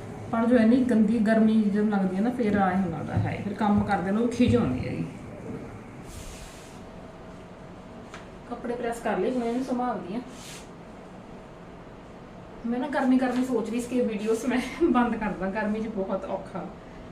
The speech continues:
ਇੱਕ ਤਾਂ ਕੰਮ ਕਰਨਾ ਔਖਾ, ਇੱਕ ਵੀਡੀਓ ਦੀ ਖੇਚਲ ਹੋ ਜਾਂਦੀ, ਟ੍ਰਾਈਪੋਡ ਇੱਧਰ ਲਗਾਓ, ਦੇਖੋ ਐਂਗਲ ਸਹੀ ਆ ਰਿਹਾ, ਕੰਮ 'ਤੇ ਜ਼ਿਆਦਾ ਟਾਈਮ ਲੱਗਦਾ ਫਿਰ। ਸੋਚ ਰਹੀ ਹਾਂ, ਜੀ ਤਾਂ ਮੇਰਾ ਕਰਦਾ ਨਹੀਂ ਵੀਡੀਓਜ਼ ਬੰਦ ਕਰਾਂ, ਹੈ ਨਾ,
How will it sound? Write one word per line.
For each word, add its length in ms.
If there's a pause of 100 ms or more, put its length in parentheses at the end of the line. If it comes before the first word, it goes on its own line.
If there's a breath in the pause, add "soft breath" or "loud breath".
ਇੱਕ 140
ਤਾਂ 100
ਕੰਮ 280
ਕਰਨਾ 240
ਔਖਾ, 300
ਇੱਕ 180
ਵੀਡੀਓ 340
ਦੀ 100
ਖੇਚਲ 340
ਹੋ 100
ਜਾਂਦੀ, 140
ਟ੍ਰਾਈਪੋਡ 440
ਇੱਧਰ 180
ਲਗਾਓ, 360
ਦੇਖੋ 420
ਐਂਗਲ 420
ਸਹੀ 180
ਆ 120
ਰਿਹਾ, 120 (520)
ਕੰਮ 240
'ਤੇ 140
ਜ਼ਿਆਦਾ 240
ਟਾਈਮ 260
ਲੱਗਦਾ 220
ਫਿਰ। 160 (3250)
ਸੋਚ 300
ਰਹੀ 120
ਹਾਂ, 80
ਜੀ 200
ਤਾਂ 100
ਮੇਰਾ 160
ਕਰਦਾ 300
ਨਹੀਂ 160
ਵੀਡੀਓਜ਼ 300
ਬੰਦ 260
ਕਰਾਂ, 220
ਹੈ 80
ਨਾ, 100